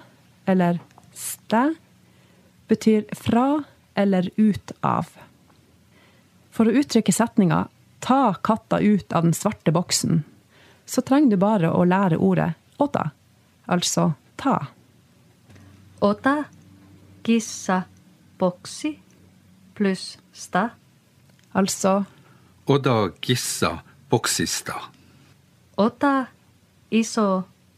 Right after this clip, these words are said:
Speaker 2: kissa iso pluss sta. Boksi pluss sta».
Speaker 1: Altså
Speaker 3: «Ota iso kissa isosta boksista».
Speaker 2: «Ota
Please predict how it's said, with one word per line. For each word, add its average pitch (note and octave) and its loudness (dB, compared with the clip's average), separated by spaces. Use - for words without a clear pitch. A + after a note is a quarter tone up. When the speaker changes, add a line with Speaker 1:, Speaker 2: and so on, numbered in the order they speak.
Speaker 2:
kissa A3 -2
iso B3 -2
pluss - -6
sta. - -4
Boksi G#3+ -6
pluss G#3 -4
sta». - -6
Speaker 1:
Altså G3 0
Speaker 3:
«Ota C3 2
iso G#2 0
kissa E2+ -4
isosta G2+ -2
boksista». - -6
Speaker 2:
«Ota B3 -2